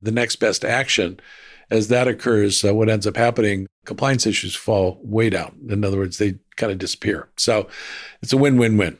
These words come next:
as, uh, our friend Nicole Casperson really recently wrote about in her story on U M H that, uh, Steve and I had the pleasure of, uh, speaking with her about. So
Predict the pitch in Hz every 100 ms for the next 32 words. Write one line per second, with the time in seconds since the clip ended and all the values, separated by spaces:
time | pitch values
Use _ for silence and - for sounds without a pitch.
0 | - 117 101 95 95 98 - 104 - 107
1 | 101 113 104 - 110 - - - 92 101
2 | 104 98 110 - 113 107 98 98 101 98
3 | 95 95 - 101 95 98 92 - - -
4 | - - 147 123 104 98 101 98 98 98
5 | - - 98 - 101 - 113 101 98 98
6 | 95 107 107 95 - 107 101 95 95 101
7 | 92 - 113 98 92 101 95 92 101 95
8 | - 104